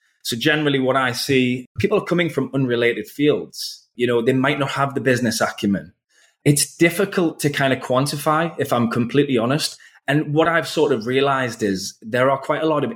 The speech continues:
intangibles that we just can't determine on the front end. Looking at a resume or a LinkedIn profile, we can't determine somebody's capability or the full picture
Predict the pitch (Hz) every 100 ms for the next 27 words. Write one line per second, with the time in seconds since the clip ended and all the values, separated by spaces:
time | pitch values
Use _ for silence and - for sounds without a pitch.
0 | 131 127 123 120 120 120 123 127 143 160
1 | 165 - - _ _ _ 131 127 127 -
2 | 120 143 151 147 - 151 135 131 127 120
3 | 120 135 143 143 127 117 117 - 110 107
4 | 120 127 123 - _ _ 131 143 143 151
5 | 143 127 127 127 135 135 143 143 _ _
6 | _ - 131 120 123 127 143 131 - 120
7 | 120 - 135 135 135 - _ _ 123 131
8 | 147 143 - 151 151 135 139 139 143 139
9 | 104 82 95 - _ _ - 143 143 135
10 | - - 143 139 139 127 131 123 - 90
11 | 92 101 - - 120 117 131 - 104 87